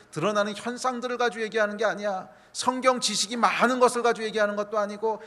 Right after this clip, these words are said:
직분이 높은 것을 가지고 얘기하는 것도 아니에요. 영적이라고 하는 것은 뭐냐면 오늘 읽으신 본문의 모습이 있냐는 거야. 오래 참느냐는 거야.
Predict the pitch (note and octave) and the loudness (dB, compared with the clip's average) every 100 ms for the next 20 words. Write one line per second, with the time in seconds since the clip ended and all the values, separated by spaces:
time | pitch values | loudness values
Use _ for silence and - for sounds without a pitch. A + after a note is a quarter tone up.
0 | - - F3+ - A#3+ A#3 G#3+ G#3+ A3+ A3+ | -8 -4 -4 -2 0 2 2 0 2 2
1 | A3+ A3+ G#3+ A3 G#3 G#3+ G3+ G3+ G3+ G3+ | 4 0 2 0 2 4 4 2 4 4
2 | E3 F3 D3+ A#2 E2+ - - - - D3 | 4 2 0 -2 -6 -14 -20 -20 -8 4
3 | F#3 A3 B3 A#3+ A#3+ A3+ A3 A3 G#3+ A3 | 4 8 6 8 8 8 6 2 -2 -4
4 | G#3+ G#3+ G#3 B3 B3+ D3 G#2+ - - F3 | 0 2 2 4 4 2 -2 -18 -6 -2
5 | F#3+ G3+ F#3 E3+ E3+ E3 - C#3 D#3 D#3+ | 0 0 -2 -4 -6 -8 -8 -6 -6 -4
6 | D3+ D3+ C#3 B2+ A#2 C#3 D3 C#3+ A#2+ A2 | -4 -4 -6 -10 -12 -12 -10 -10 -10 -12
7 | F2+ A#2 B2 - _ _ _ _ F3 G3+ | -14 -14 -20 -20 _ _ _ _ 4 6
8 | A#3+ A#3+ A#3 - B3 B3 F#3+ D#3+ D#3 E3 | 8 8 6 -2 -6 -10 -10 -12 -16 -16
9 | D#3+ D#3+ | -18 -20